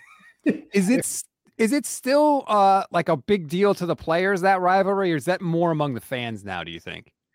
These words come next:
Speaker 1: I think it's, it's more among the fans, um, you know, 'cause like you said, that it has been kinda lopsided, uh, up until this year. You know, it's, it's funny, just, like, in this,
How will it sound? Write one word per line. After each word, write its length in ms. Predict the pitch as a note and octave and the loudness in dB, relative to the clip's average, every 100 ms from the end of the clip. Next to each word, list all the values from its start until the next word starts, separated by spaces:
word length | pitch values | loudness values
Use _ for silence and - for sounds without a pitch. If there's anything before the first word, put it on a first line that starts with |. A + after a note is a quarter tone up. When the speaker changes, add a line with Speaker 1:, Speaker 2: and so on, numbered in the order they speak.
| - | -6
Speaker 1:
I 80 | F3+ | 0
think 200 | A#3+ C4 | 0 0
it's, 240 | B3 - - | -2 -6 -10
it's 240 | F3 F3 | -10 -2
more 200 | F#3+ G#3 | 4 4
among 240 | F#3 F3+ E3 | 4 2 0
the 100 | C#3+ | -4
fans, 600 | D3+ D3 D#3+ F#3 - - - | -4 -2 -2 -4 -10 -18 -10
um, 480 | D3 C#3+ C3+ C3+ B2+ _ _ - | -8 -6 -6 -8 -12 _ _ -4
you 80 | F3+ | 0
know, 100 | F#3+ | 2
'cause 240 | G3 F3+ | 0 2
like 160 | G3+ G#3 | 2 2
you 60 | |
said, 360 | G3 - G#3+ - | 2 2 2 2
that 260 | F3+ D#3+ E3 | 0 -2 -4
it 220 | E3+ F3 | -4 -2
has 260 | F#3+ A3 F#3+ | 0 0 0
been 180 | F#3+ C#3+ | -4 -6
kinda 240 | D#3+ D#3 | -6 -4
lopsided, 720 | D3 D3+ - D#3 D3 D3 C#3+ | -4 -6 -8 -8 -6 -4 -6
uh, 360 | D3 C#3+ C#3 C3+ D#3+ | -8 -8 -10 -10 -10
up 140 | F3+ | -10
until 200 | F3+ G#3+ | 0 2
this 240 | G#3+ A3 A3 | 4 2 0
year. 420 | B3+ D#3 C3 - _ _ _ - | 0 0 -2 -10 _ _ _ -10
You 100 | D#3 | -4
know, 320 | D#3 F3 F#3+ | -2 -2 -4
it's, 260 | D#3 D#3+ - _ F#3+ | -6 -8 -12 _ -2
it's 160 | G3 - | -2 -2
funny, 360 | A#3 A#3+ G3 C3+ | 0 2 2 0
just, 340 | C3 F#3+ - | -4 -4 -2
like, 280 | F3+ D#3+ - _ _ _ - | -2 -2 -6 _ _ _ -4
in 180 | F#3+ F#3 | 0 2
this, 300 | G3 G3 | 2 0